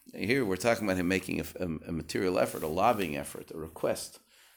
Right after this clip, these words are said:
of the Sar HaMashkin. How about turning to the Rabban Shalom to ask him to change something? Is that also a problem of seeking a siba me'es Hashem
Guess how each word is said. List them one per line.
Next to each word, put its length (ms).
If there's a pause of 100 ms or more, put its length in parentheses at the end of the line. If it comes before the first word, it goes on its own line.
(140)
of 140
the 60
Sar 280
HaMashkin. 480 (480)
How 120
about 220
turning 340
to 120
the 100
Rabban 320
Shalom 220
to 160
ask 260
him 120
to 120
change 400
something? 420 (500)
Is 120
that 180
also 480
a 80
problem 640
of 120
seeking 420
a 120
siba 420
me'es 300
Hashem 500